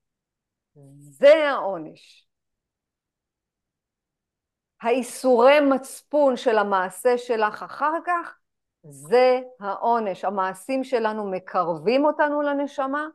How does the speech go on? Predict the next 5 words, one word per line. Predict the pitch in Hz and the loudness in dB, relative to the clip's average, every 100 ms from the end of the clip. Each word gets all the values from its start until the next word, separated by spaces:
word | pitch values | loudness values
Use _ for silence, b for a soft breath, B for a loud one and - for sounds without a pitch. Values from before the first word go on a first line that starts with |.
| _ _ _ - | _ _ _ -14
והמעשים | 208 226 220 214 208 202 - 240 | 0 2 4 2 0 -4 -6 -8
שלנו | 247 233 233 233 220 | -4 -4 -4 -6 -6
מרחיקים | 190 - 208 185 - 311 | -8 -10 -14 -10 -2 0
אותנו | 233 180 170 156 | 0 -2 -6 -8
מהנשמה. | 156 147 - 160 - 151 | -10 -12 -14 -16 -16 -18